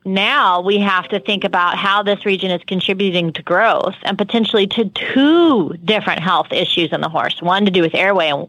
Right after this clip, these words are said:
one to do with the joints. Now, the fun thing about growth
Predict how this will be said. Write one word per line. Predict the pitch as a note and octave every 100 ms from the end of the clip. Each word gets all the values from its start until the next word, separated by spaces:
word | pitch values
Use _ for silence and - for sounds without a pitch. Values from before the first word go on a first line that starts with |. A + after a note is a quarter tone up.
| -
one | E3+ E3+
to | E3
do | D#3
with | D#3+
the | D3+
joints. | F#3 F#3 - - - _ - - - - - -
Now, | B3 A#3+ - _ _
the | G#3 A#3+ -
fun | D#4+ G#4+ G#4
thing | F4 C4+ B3+
about | A3 G3 G#3+ G3 F#3+ F3+ - G#3 _ _ -
growth | F3 G3 C4 D4+ - -